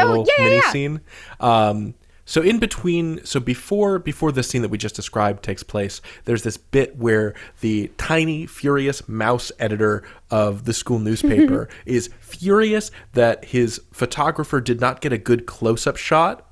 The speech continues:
Speaker 2: of Rui accepting an award on behalf of the drama club, um, for bringing great prosperity and attention to <laughs> Cherryton School.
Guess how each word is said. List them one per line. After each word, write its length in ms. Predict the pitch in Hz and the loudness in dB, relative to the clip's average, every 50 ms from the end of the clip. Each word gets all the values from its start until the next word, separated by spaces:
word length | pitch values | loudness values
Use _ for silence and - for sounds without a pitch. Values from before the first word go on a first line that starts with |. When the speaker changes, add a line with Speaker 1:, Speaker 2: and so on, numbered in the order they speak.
| _ - - | _ -6 -2
Speaker 2:
of 440 | 110 110 110 107 104 104 107 - - | 0 2 2 2 2 -2 -8 -12 -10
Rui 420 | 117 110 113 123 123 120 113 117 110 | -4 0 2 4 4 4 2 2 -2
accepting 540 | 113 - - - 120 107 - - 113 104 | -6 -8 -6 -2 -2 -2 -2 -4 -6 -4
an 60 | 104 104 | -4 -4
award 380 | 101 104 110 110 110 107 107 | -6 -4 -2 -2 0 0 0
on 100 | 107 104 | -2 -4
behalf 360 | 101 104 95 98 110 101 101 - | -6 -8 -6 -6 -6 -8 -8 -10
of 100 | 101 - | -10 -12
the 80 | 104 | -10
drama 320 | - - 104 107 110 110 110 | -8 -6 -4 -4 -4 -4 -6
club, 400 | - - - 101 98 - 135 120 _ - - - - - - - - | -10 -8 -8 -8 -8 -8 -10 -16 _ -20 -20 -20 -20 -20 -20 -18 -12
um, 400 | - - 98 92 98 95 95 - _ _ - | -10 -8 -8 -8 -8 -10 -14 -16 _ _ -14
for 440 | - - 110 104 104 113 - - - 139 - | -10 -6 -6 -6 -6 -6 -10 -12 -14 -14 -6
bringing 360 | - 123 120 120 113 110 107 | -2 -2 -2 0 -2 -4 -4
great 280 | 104 - 196 196 - - | 0 2 2 2 2 0
prosperity 760 | - 208 196 - - - 196 180 165 143 131 131 120 110 110 110 | 0 0 0 0 0 2 4 6 6 6 6 4 4 4 4 2
and 140 | 110 113 120 | 2 0 0
attention 460 | 117 - 160 147 120 - 120 110 110 143 | -2 0 -2 -2 -2 -2 -2 0 0 0
to 80 | - 104 | 0 -2
<laughs> 160 | 104 104 98 | -4 -4 -2
Cherryton 420 | - - 120 110 107 107 107 101 | 0 0 2 2 0 -2 -4 -8
School. 280 | - - 120 107 - | -8 -6 -6 -6 -6